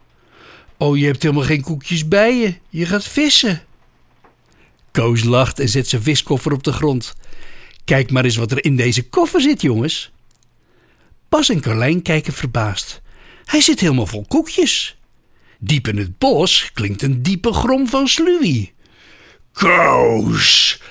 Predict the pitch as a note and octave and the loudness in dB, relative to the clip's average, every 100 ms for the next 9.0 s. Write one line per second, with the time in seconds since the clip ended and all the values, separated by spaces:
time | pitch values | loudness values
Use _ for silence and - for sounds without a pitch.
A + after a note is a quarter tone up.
0 | - - - D#3+ G#4 G4+ A#3 F#3 C#3 A#2+ | -20 -10 -4 0 4 4 4 4 2 0
1 | G#2+ D#4+ D4+ D3+ A2+ F2+ - - D#4+ D#4+ | -2 0 2 2 0 -2 -8 0 2 2
2 | - F#3+ A2+ - - - A#2+ A#2+ B2 - | -2 0 2 2 0 -4 -8 -6 -2 0
3 | E3 C#3+ C3+ G#2+ C3+ G#2 F2+ - - - | 0 2 0 0 0 -2 -4 -4 -6 -8
4 | - _ _ _ - - - - _ - | -16 _ _ _ -20 -20 -20 -20 _ -2
5 | B3 B3+ A3+ G3+ B3 A#3 A#3+ A#3+ B3 A#3+ | 2 4 2 2 2 2 2 2 2 2
6 | A#3 - C4 G3+ C#3 - A#2+ A2 - - | 0 2 2 2 0 -2 -4 -2 -4 -6
7 | - - - A2 G2 A#2 C3+ - A2 E3+ | -10 -18 -16 -6 -4 -2 -2 -2 -2 -2
8 | D#4+ D4+ D4+ F#3+ D3 C3+ G#2+ F#2 - | 0 2 2 2 0 -2 -2 -6 -12